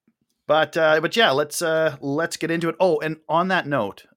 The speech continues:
uh, we haven't talked about it, but I really think this next year, uh, we should make a push to see if we can do a get-together, uh, with Werder North America fans. I don't, I don't, I, I, I would think that'd be pretty sweet to do. I have no idea how to go about it, but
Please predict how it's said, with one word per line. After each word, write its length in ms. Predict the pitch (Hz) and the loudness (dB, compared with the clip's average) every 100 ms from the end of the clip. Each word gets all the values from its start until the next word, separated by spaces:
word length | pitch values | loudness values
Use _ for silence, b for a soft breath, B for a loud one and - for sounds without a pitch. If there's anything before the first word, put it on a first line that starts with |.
| - | -8
uh, 200 | 117 113 | -4 -4
we 120 | 131 | -2
haven't 240 | 147 135 | -2 -2
talked 260 | 131 120 - | -4 -4 -4
about 220 | 110 104 | -4 -4
it, 80 | 107 | -2
but 100 | 117 | 0
I 60 | 117 | 0
really 320 | 117 147 143 | -2 -4 -4
think 260 | 139 127 | -6 -8
this 220 | 123 117 127 | -8 -8 -8
next 260 | 117 - | -10 -8
year, 300 | 117 113 110 b b b - | -4 -4 -4 b b b -6
uh, 480 | 104 101 101 101 101 | -2 -2 -2 -4 -6
we 180 | 110 120 | -8 -8
should 160 | - | -6
make 160 | 123 117 | -8 -8
a 60 | 101 | -8
push 340 | - 123 - | -4 -6 -6
to 80 | 117 | -12
see 160 | - | -10
if 80 | 117 | -8
we 80 | 117 | -8
can 220 | 113 107 | -8 -8
do 140 | 110 110 | -4 -4
a 60 | |
get-together, 720 | 98 107 - 110 98 92 90 _ _ _ _ - | -2 -6 -6 -6 -4 -4 -6 _ _ _ _ -8
uh, 200 | 110 104 | -2 -2
with 180 | 107 101 | -2 -4
Werder 300 | 117 113 110 | -4 -2 -2
North 220 | 107 104 117 | -2 -6 -6
America 460 | 104 101 95 98 | -6 -6 -6 -10
fans. 500 | - 98 92 92 - - _ | -10 -10 -12 -14 -18 -20 _
I 120 | - 95 | -10 -8
don't, 100 | - | -6
I 120 | 117 | -6
don't, 200 | 107 104 | -6 -6
I, 160 | 101 98 | -8 -8
I, 200 | 107 98 95 | -8 -10 -6
I 60 | 107 | -6
would 220 | 110 110 | -6 -8
think 200 | - 113 | -8 -6
that'd 140 | 104 98 | -6 -8
be 100 | 98 | -10
pretty 240 | - 104 | -10 -8
sweet 280 | - 107 95 | -8 -8 -10
to 60 | 95 | -10
do. 160 | 95 | -6
I 60 | 98 | -4
have 80 | 104 | -2
no 180 | 117 | 2
idea 220 | 113 104 98 | 2 2 -2
how 120 | 101 | -2
to 80 | 98 | -4
go 140 | 101 | -4
about 300 | 92 98 87 | 0 0 -2
it, 100 | 90 | -6
but 220 | - 90 | -8 -8